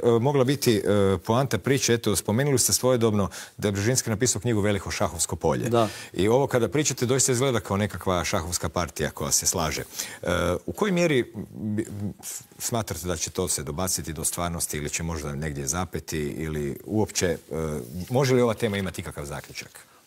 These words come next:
Speaker 2: Mo, kako da ne? Ja nisam spomenuo jer brzo smo prelazili,
Speaker 1: A, koliko
Speaker 2: a,
Speaker 1: je
Speaker 2: i
Speaker 1: toliko je.
Speaker 2: nema puno
Speaker 1: Da.
Speaker 2: vremena, znam ovoga, ali, e,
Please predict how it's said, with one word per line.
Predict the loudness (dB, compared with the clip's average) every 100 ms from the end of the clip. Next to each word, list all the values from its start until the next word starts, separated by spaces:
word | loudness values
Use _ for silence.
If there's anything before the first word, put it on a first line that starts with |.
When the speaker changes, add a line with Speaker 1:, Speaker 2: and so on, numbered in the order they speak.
| -2
Speaker 2:
Mo, | -2
kako | 2 2 4 4
da | 6
ne? | 4 2 -6 -10 -6 2
Ja | 4 6 4 4
nisam | 4 4 4 2
spomenuo | 0 2 4 6
jer | 4 2 -2 -4 -6 -10 -8 2
brzo | 4 4
smo | 2 2
prelazili, | 2 4 4 4 4 6 6
Speaker 1:
A, |
koliko | 4 4
Speaker 2:
a, | 6
Speaker 1:
je |
Speaker 2:
i | 6
Speaker 1:
toliko | 4
je. | 4
Speaker 2:
nema | 6 4 4
puno | 4 4
Speaker 1:
Da. | 4
Speaker 2:
vremena, | 2 2 2 0 -4 -4
znam | 2 2 4 4
ovoga, | 4 4 2 0 2
ali, | 2 2
e, | 0